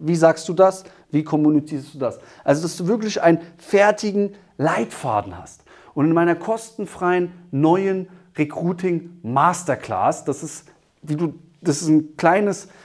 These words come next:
ein kleines Online-Training, wie du in nur zwanzig Minuten, das geht zwanzig Minuten circa,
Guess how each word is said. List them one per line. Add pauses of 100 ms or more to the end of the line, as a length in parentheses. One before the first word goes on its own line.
(160)
ein
kleines
Online-Training,
wie
du
in
nur
zwanzig
Minuten,
das
geht
zwanzig
Minuten
circa,